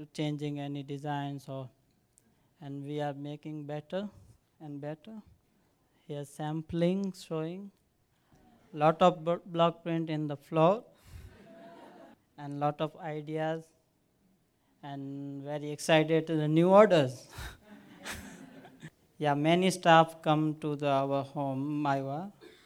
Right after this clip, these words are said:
Maiwa staff, and discussing the design and some displaying, many helpers. Now business is changing. Thirty years ago, my, uh, print and, uh,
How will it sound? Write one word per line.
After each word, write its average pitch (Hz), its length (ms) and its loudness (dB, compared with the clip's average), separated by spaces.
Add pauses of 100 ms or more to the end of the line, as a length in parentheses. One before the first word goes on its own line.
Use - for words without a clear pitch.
(260)
Maiwa 139 300 -2
staff, 139 380 -8 (800)
and 135 180 -8
discussing 139 720 -8
the 135 300 -10 (480)
design 135 680 -4
and 127 140 -14 (480)
some 143 380 -6
displaying, 139 960 -6 (560)
many 151 400 -2
helpers. 135 640 -6 (1200)
Now 156 340 8
business 170 480 -2
is 165 120 -6 (100)
changing. 139 480 0 (720)
Thirty 170 300 4
years 185 240 4
ago, 190 300 0
my, 175 300 4 (500)
uh, 175 100 4
print 165 600 2
and, 151 380 -2
uh, 143 260 0